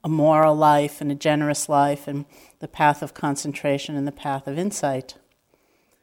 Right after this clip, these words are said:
But no matter what the interpretation, the legend does say that he thought he would, he would not express his understanding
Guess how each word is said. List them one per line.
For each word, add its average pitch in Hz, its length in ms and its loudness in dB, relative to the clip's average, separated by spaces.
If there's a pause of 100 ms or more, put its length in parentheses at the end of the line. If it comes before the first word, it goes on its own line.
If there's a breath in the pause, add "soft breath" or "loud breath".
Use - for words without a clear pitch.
(880)
But 196 120 2
no 196 60 2
matter 196 220 8
what 214 320 6
the 233 100 -2
interpretation, 185 880 0
the 160 100 -2
legend 165 500 4
does 170 240 6
say 156 340 2
that 151 540 2
he - 100 -14
thought 160 500 4
he 175 240 -4
would, 165 360 0 (720)
he 196 180 -2
would 175 160 0
not 180 440 4
express - 880 2
his 156 200 -10
understanding 147 920 -4